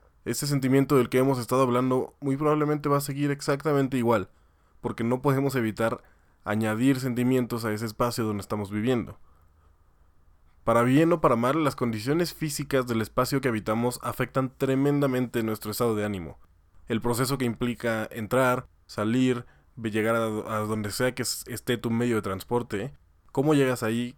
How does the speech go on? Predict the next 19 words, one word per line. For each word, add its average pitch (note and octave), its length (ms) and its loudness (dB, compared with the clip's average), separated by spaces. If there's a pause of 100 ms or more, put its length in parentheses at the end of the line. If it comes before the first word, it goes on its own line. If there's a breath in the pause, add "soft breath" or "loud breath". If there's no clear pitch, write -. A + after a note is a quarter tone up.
ese B2+ 200 -6
transcurso B2 640 -4
tan B2+ 260 -4
pequeño B2+ 460 -2
pero G#2 180 -4
que G#2 100 -4
haces G#2+ 280 -6
diariamente A#2+ 640 2
se A2 80 -6
va A2 180 0
acumulando. A2+ 800 -4 (580)
¿Dónde D3+ 380 4
y A2+ 160 -4
cómo C#3+ 380 2
se C#3 120 -2
habita B2 360 0
el A2 80 -2
espacio? G#2+ 500 -6
El, G#2 220 -8